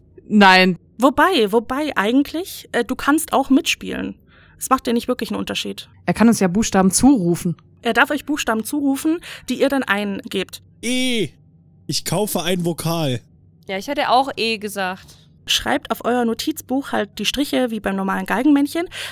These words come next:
Speaker 2: und tut die Striche durchnummerieren von eins bis zehn. Ich sag euch dann, auf welcher Stelle welcher Buchstabe kommt.
Speaker 4: Okay.
Speaker 2: Also ihr wollt das E.
Speaker 1: Yes.
Speaker 2: Einmal auf die fünf und einmal auf die acht.
Speaker 4: Interessant.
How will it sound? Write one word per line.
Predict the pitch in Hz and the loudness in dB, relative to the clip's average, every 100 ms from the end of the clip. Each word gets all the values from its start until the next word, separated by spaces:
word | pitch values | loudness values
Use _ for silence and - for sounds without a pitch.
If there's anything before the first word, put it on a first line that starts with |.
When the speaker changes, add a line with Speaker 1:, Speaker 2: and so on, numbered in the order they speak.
| - | -2
Speaker 2:
und | 226 233 - | 2 2 0
tut | - 311 302 | -2 -2 0
die | |
Striche | 262 - 254 240 | -2 0 -2 0
durchnummerieren | 233 254 247 240 233 240 | 2 2 2 2 2 0
von | 240 214 | -2 -4
eins | 196 208 | -4 -4
bis | - 196 | -6 -8
zehn. | - 196 185 | -6 -6 -4
Ich | 185 | -4
sag | - 220 - | -2 -2 -2
euch | 233 | -4
dann, | 226 | -2
auf | 214 190 | -2 -4
welcher | 202 240 277 | -4 -2 -4
Stelle | - 226 226 | -2 -2 0
welcher | 202 214 | -2 -4
Buchstabe | 202 208 - 185 | -6 -6 -4 -6
kommt. | - - - _ _ - | -6 -8 -10 _ _ -14
Speaker 4:
Okay. | 190 175 165 - - - - - - - - | -8 -6 -6 -4 -4 -4 -6 -8 -10 -16 -6
Speaker 2:
Also | 214 214 | -4 -2
ihr | 294 | 0
wollt | 311 302 | 2 0
das | 277 - | -6 -6
E. | 214 196 175 - _ | -6 -6 -8 -16 _
Speaker 1:
Yes. | 226 190 190 - - - _ _ _ _ | -2 0 2 0 -6 -20 _ _ _ _
Speaker 2:
Einmal | 214 226 247 240 | -2 0 0 -2
auf | 220 | -4
die | - | -8
fünf | 214 - 277 370 - - - - | -12 -8 -6 -6 -10 -18 -12 -2
und | 247 247 - - | 2 2 -2 -4
einmal | 208 226 226 | -2 0 -2
auf | - | -4
die | - 226 | -6 -6
acht. | - - - _ _ _ _ _ - | -6 -8 -18 _ _ _ _ _ -6
Speaker 4:
Interessant. | 190 185 180 180 170 165 - | -6 -6 -6 -4 -4 -8 -16